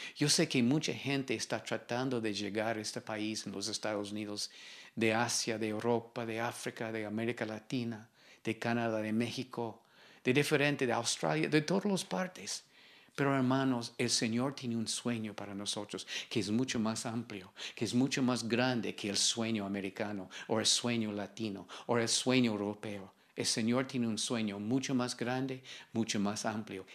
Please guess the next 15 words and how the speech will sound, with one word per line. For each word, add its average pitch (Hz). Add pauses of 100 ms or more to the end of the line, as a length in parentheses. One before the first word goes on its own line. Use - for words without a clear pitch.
(100)
y 113
es 104
su 120
voluntad 98
perfecta. -
¿Cuántos 104
pueden 98
decir 90
amén? 87 (400)
Amén. 92 (2250)
Los 127
tiempos 165
que 120
vivimos 98
ahorita 98